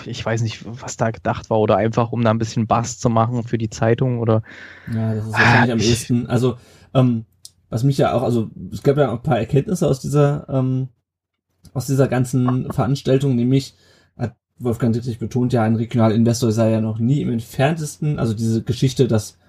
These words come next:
Speaker 2: man nach regionalen Investoren sucht, das war ja, sei ja auch im Rahmen der Kampagne zur Ausgliederung nie im entferntesten Thema gewesen, was natürlich schlichtweg gelogen ist, ne? Also da braucht man sich nur das Video anzugucken, beziehungsweise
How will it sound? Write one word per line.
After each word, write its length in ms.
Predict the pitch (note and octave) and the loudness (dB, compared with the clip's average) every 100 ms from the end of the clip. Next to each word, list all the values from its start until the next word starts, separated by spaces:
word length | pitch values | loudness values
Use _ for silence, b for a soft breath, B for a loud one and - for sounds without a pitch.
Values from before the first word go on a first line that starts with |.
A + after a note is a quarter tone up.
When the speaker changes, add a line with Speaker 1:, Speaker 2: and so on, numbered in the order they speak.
| _ | _
Speaker 2:
man 380 | A#2 A2+ A#2 - - - | 2 2 0 -8 -20 -10
nach 180 | C3 A2 | -6 -4
regionalen 340 | G#2+ A2 G#2 | -4 -2 -2
Investoren 440 | G#2 G#2+ - D3+ C3+ | -2 -4 2 2 2
sucht, 160 | C3+ | 0
das 100 | A2+ | 0
war 100 | A2+ | 4
ja, 180 | A#2 - | 4 2
sei 180 | A#2+ A#2 | 2 4
ja 100 | B2 | 4
auch 140 | - - b b b | 2 -4 b b b
im 120 | - A#2+ | -6 0
Rahmen 280 | A2 C3 | 2 4
der 400 | B2+ A#2+ A2+ - - | 4 2 2 -2 -4
Kampagne 480 | B2+ A2 B2+ C3 | -2 0 2 2
zur 160 | B2+ B2 | 2 0
Ausgliederung 480 | - - A#2+ A#2 A#2 | -2 -2 -2 2 4
nie 140 | B2 | 2
im 240 | F2 A#2+ A#2 | 2 0 0
entferntesten 720 | B2 B2 - C3 D3 C#3 C3 A2+ | -4 -2 0 0 0 -4 -4 -2
Thema 380 | - B2+ E3+ | 0 0 2
gewesen, 560 | E3+ D#3 D#3+ F3 F#3+ G3 _ _ _ _ _ _ _ | 0 0 2 4 2 0 _ _ _ _ _ _ _
was 160 | A#2+ | -2
natürlich 380 | B2 A#2 B2+ A#2 | 0 2 2 0
schlichtweg 420 | - - B2+ C3 | -4 -2 0 0
gelogen 400 | A2+ A2+ A#2+ C#3 | 0 2 2 2
ist, 280 | D3 F3+ - _ _ | -2 -4 -10 _ _
ne? 220 | B2 C3+ C#3+ | -4 -2 -2
Also 240 | C3+ A#2 A#2+ | -4 -2 -4
da 100 | - | -4
braucht 140 | C3 | 0
man 80 | C3 | 2
sich 100 | A#2+ | 4
nur 100 | C3 | 2
das 140 | A#2 B2+ | 2 2
Video 240 | C#3+ D#3 | 2 2
anzugucken, 500 | C3+ C#3+ C#3 D3+ C#3+ | 2 -2 -4 -2 -2
beziehungsweise 580 | B2+ C3 B2+ B2+ B2 | -2 0 0 0 -2